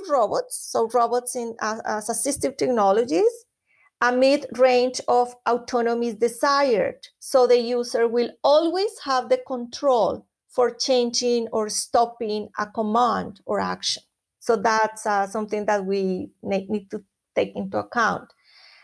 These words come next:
The level of autonomy of a robot must not diminish the autonomy of a person with disability at the expenses of increasing independence. So this is another important consideration.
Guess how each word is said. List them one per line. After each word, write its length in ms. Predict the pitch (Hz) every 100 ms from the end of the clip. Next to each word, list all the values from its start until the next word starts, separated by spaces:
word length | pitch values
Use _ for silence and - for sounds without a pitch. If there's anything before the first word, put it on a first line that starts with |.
| _
The 180 | - 254
level 340 | 269 285 349
of 80 | 370 381
autonomy 680 | 349 330 277 247 254 262 269
of 120 | 269
a 140 | 269 240
robot 480 | 247 302 247 190 -
must 600 | 214 226 269 349 359 - - -
not 840 | 240 247 247 247 247 247 247 247 -
diminish 720 | 254 240 233 247 349 - -
the 140 | 214 247
autonomy 560 | 247 - 233 220 220
of 160 | 226 226
a 80 | 240
person 420 | 240 208 208 214
with 140 | 220
disability 920 | 208 240 220 202 226 240 196 - 151 - _ - - -
at 220 | 226 196
the 80 | 226
expenses 680 | 226 - 233 220 220 214 -
of 240 | 226 220
increasing 580 | 233 233 226 220 220 208
independence. 880 | 247 226 220 220 202 196 - - - - - _ - -
So 120 | -
this 200 | 247 262
is 220 | 277 269 - _
another 500 | - 240 247 240 226 240
important 680 | 240 233 220 220 208 202 -
consideration. 840 | 226 220 226 202 196 190 190